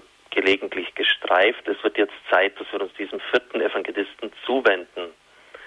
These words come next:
Wir haben gehört, dass das Geheimnis des Einsseins Jesu mit dem Vater bei den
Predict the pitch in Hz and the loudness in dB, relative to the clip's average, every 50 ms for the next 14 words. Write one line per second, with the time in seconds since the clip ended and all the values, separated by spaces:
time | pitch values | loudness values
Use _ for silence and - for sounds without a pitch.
0 | - - - - - - - - - - - _ _ _ _ _ _ - - - | -20 -20 -20 -20 -20 -20 -20 -20 -20 -20 -20 _ _ _ _ _ _ -4 2 2
1 | 95 98 101 92 110 98 110 117 131 131 - - 104 98 - - - - - - | 2 2 4 2 2 4 6 4 4 4 2 0 0 0 0 -6 -12 -4 0 0
2 | 98 98 98 98 107 117 120 120 120 120 - - 98 - - - - - 101 110 | 2 4 4 4 4 2 0 -2 -4 -4 -4 -8 -10 -8 -6 -4 0 2 2 2
3 | 127 127 - - - 104 104 104 104 98 - - - 98 107 110 - 113 104 98 | 0 -4 -2 2 4 4 4 2 -2 -4 -8 -8 -4 -2 -2 0 0 0 0 0
4 | 95 - - 95 92 - - - 95 101 104 - - - - 98 - 104 | -2 -2 -2 -6 -6 -2 2 4 4 4 4 0 -2 0 0 0 0 -2